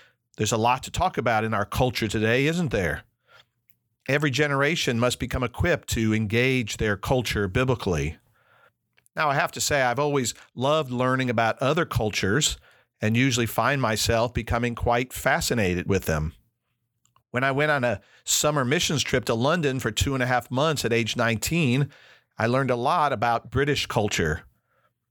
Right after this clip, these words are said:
Some of it I loved, like all the new and different desserts, and some not so much,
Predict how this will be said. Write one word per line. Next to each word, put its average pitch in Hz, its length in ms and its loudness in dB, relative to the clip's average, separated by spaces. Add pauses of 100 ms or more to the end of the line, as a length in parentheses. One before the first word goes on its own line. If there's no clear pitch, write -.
(440)
Some 123 300 2
of 127 100 -2
it 131 100 4
I 117 120 2
loved, 123 720 0
like 107 300 -2
all 117 120 4
the 113 120 2
new 117 280 2
and 107 140 2
different 107 400 0
desserts, 123 720 0 (640)
and 113 160 0
some 185 380 -2
not 139 180 0
so 139 180 0
much, - 540 -2